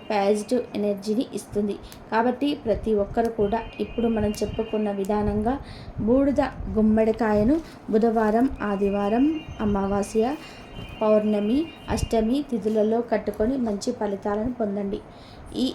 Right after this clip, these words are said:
అమావాస్య చాలా చాలా శక్తివంతమైనది. ఇలాంటి అద్భుతమైన రోజు ఒక రూపాయి బిళ్ళను తీసుకొని చిన్న పని చేస్తే ఆ అమావాస్య మీకు ఎలాంటి దోషాలు రాకుండా ఉంటాయి. మనిషి మనుగడకు చా-, డబ్బు చాలా అవసరం.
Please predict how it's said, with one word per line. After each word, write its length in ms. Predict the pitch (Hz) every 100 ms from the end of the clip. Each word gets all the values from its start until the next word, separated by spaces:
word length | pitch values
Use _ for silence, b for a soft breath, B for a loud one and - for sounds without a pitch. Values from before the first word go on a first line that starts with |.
| -
అమావాస్య 600 | 208 214 220 214 208 240
చాలా 500 | 226 226 214 208 226
చాలా 360 | 226 233 208 220
శక్తివంతమైనది. 1000 | 220 208 - 220 208 190 202 190 190 190 - - - - - - 247
ఇలాంటి 360 | 269 262 277 -
అద్భుతమైన 640 | 220 196 233 233 226 208
రోజు 300 | 208 208 233 302 B B B B
ఒక 120 | 226
రూపాయి 420 | 240 214 214 226
బిళ్ళను 280 | 208 214 214
తీసుకొని 500 | 214 226 - 233 214
చిన్న 260 | 208 233 247 - - - - -
పని 160 | 226
చేస్తే 480 | 226 240 226 254 247 -
ఆ 180 | 226 220
అమావాస్య 720 | - 220 220 220 220 - 247 233
మీకు 420 | 214 208 208 233 -
ఎలాంటి 460 | 208 214 240 247
దోషాలు 460 | 220 196 233 220 220
రాకుండా 540 | 214 190 214 202 208
ఉంటాయి. 440 | 233 214 190 190 196 B B B B - - - - - - -
మనిషి 440 | 226 202 220 -
మనుగడకు 540 | 247 208 202 202 208 226
చా-, 280 | - 208 -
డబ్బు 280 | 196 196 233
చాలా 400 | 226 214 214 214
అవసరం. 360 | - 208 208 208